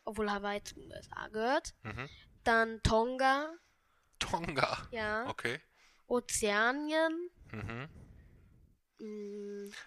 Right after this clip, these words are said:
Speaker 2: Warum Tonga?
Speaker 1: Weil, mm, weil Tonga ist so eine Pazifikinsel, das ist halt so eine Insel, da ist bis zum nächsten Land halt,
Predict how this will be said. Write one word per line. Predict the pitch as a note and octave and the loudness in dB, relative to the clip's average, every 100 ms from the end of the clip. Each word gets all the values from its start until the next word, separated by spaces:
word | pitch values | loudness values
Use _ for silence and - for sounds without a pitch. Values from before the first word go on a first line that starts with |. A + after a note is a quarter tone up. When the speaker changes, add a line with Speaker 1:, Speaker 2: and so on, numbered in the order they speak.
| - | -4
Speaker 2:
Warum | A2 G#2+ A2 A2 | -2 -2 -4 -4
Tonga? | - G#2 A#2+ C#3 E3 F3+ - - - - - - - - - - _ _ _ _ _ - | -4 -4 -6 -6 -8 -10 -18 -20 -20 -20 -20 -20 -20 -20 -20 -20 _ _ _ _ _ -10
Speaker 1:
Weil, | A3+ - - _ - | -10 -10 -20 _ -18
mm, | C4+ B3+ B3 B3+ B3 - - - - - - - - - _ _ - | -14 -12 -12 -14 -14 -18 -20 -20 -20 -20 -20 -20 -20 -20 _ _ -2
weil | A#3+ | 2
Tonga | - A#3+ B3+ A#3+ | 6 4 4 0
ist | A3 | 0
so | |
eine | A3+ | 2
Pazifikinsel, | - A3 - D4 C#4 C#4+ - D4 D4 D#4 | 2 2 0 -2 -2 -4 -2 -2 -2 0
das | C#4+ A3+ | 0 2
ist | |
halt | A#3+ A#3 | 0 0
so | B3+ | -2
eine | A#3+ | -4
Insel, | A#3+ B3 A#3 - - - | -4 -4 -6 -8 -14 -4
da | A3+ | -2
ist | A3+ - | -2 0
bis | - A#3 | 0 2
zum | - A#3+ | 0 2
nächsten | A#3+ A#3 A#3 | 2 2 -2
Land | G#3+ A3 C4+ - | 2 2 2 0
halt, | C4 C4+ C#4 - | 2 0 -2 -10